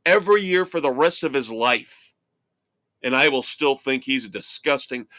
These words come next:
despicable human being. Because how do you put out,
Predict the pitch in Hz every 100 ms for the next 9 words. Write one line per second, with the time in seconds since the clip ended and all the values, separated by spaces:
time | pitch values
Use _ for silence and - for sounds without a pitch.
0 | _ 113 - - 185 180 135 127 127 123
1 | 117 110 98 _ _ - 147 156 131 151
2 | 214 247 240 - 208 180 131 113 -